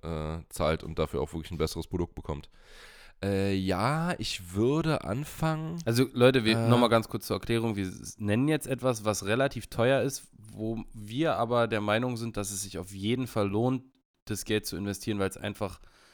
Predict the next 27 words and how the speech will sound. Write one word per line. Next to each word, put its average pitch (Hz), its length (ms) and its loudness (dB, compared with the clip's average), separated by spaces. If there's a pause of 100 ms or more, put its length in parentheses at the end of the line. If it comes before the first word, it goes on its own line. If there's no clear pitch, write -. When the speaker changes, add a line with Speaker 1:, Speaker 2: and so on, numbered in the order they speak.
(1700)
Speaker 2:
sich - 220 -10 (260)
tausendmal 95 520 -2
mehr 90 180 -6
rechnet. 87 420 -12 (800)
Speaker 1:
Ja, 80 300 0 (160)
wo, 87 120 -8
was 95 160 2
halt 107 100 0
einfach 104 240 0
wirklich, - 300 -2
was - 260 -2
den 117 460 -4
Preis 117 320 2
wert 123 200 4
ist, - 160 -8
also 87 180 -4
was 98 120 0
einfach 110 280 -2 (100)
wirklich 120 280 -6
auch - 100 -6
besser 110 360 2
ist 73 200 -6
als, - 380 -6
äh, 71 40 -10
irgendwie 82 580 -8
was 80 120 -6
Billigeres. 92 420 -2